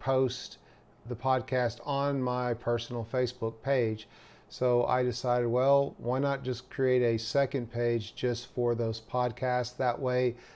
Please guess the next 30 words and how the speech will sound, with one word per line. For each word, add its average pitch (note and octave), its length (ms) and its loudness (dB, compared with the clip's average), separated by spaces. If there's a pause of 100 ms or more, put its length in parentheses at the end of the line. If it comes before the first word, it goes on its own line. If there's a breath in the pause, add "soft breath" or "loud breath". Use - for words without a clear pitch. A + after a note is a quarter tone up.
(180 loud breath)
they B2 180 4
are A#2 140 4
all B2 520 2 (320 soft breath)
collected B2+ 680 2
in A2+ 240 2
one A#2+ 200 -2
place C#3 680 0 (400 soft breath)
and A#2+ 360 -4
people A#2+ 360 0
could A2+ 160 -4
go A#2+ 180 2
through A#2+ 520 2
and A2+ 280 0
see B2 240 0
what A#2 240 0
they A2+ 400 0
wanted A2+ 400 -2
to A2 80 -4
see. A#2 460 0 (600 loud breath)
If B2 220 0
you D3+ 500 4 (560)
are B2 220 0
interested C#3+ 580 2
in A#2 380 2 (140)
visiting C3+ 760 0 (320)
the B2 220 -2
podcast B2 680 0
page, A#2 460 0
it B2 160 2
is B2 400 2